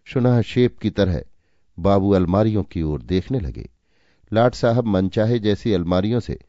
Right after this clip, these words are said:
मनचाहे जैसी किताब निकालकर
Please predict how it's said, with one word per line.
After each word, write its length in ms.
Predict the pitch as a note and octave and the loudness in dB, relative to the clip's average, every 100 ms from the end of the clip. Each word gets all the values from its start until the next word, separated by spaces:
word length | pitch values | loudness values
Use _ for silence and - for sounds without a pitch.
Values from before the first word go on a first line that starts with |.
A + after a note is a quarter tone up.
| _ _ _ - | _ _ _ -4
मनचाहे 440 | A2 A#2+ B2+ B2 | -2 2 2 2
जैसी 300 | G#2+ F#2+ - | 2 0 -2
किताब 400 | G2+ F#2 G2+ G2+ | -6 -6 -2 -2
निकालकर 560 | F2 D#2+ F#2 G2 - A1 | -2 -2 -2 -2 -4 -10